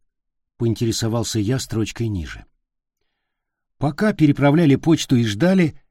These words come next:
я успел рассказать, как Иня развернул свиток и прочитал написанный кровью зов о помощи, мол,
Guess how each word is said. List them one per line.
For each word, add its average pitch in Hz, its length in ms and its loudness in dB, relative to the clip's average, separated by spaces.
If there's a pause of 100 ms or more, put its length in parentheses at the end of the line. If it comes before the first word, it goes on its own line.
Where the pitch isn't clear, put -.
(140)
я 202 200 -2
успел 185 360 0
рассказать, 170 540 0
как 147 300 -2
Иня 170 460 2
развернул 151 640 2
свиток 165 560 -4 (280)
и 196 100 0
прочитал 160 600 0
написанный 151 580 4
кровью 151 500 4
зов 131 420 2
о 123 120 -2
помощи, 180 540 2
мол, 143 320 2